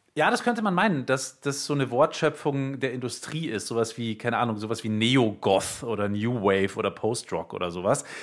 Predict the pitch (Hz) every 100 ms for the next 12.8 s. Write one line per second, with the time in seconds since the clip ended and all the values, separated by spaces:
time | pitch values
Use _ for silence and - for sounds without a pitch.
0 | - - 151 - 139 120 98 120 185 175
1 | 190 202 208 170 156 - 160 143 135 131
2 | 143 127 120 165 175 - 160 - 175 -
3 | 123 139 139 - - 131 120 123 151 -
4 | 127 98 104 180 226 _ _ 131 131 131
5 | 127 123 - 151 135 170 160 127 - -
6 | 139 185 202 180 - 135 113 147 185 170
7 | - 127 113 117 160 175 175 160 - 160
8 | - 139 - 135 143 180 170 - - -
9 | 123 135 147 147 127 123 127 147 143 135
10 | 131 - 123 123 131 135 123 113 117 -
11 | 120 117 104 - 101 151 196 - 180 175
12 | 170 143 135 147 147 143 139 143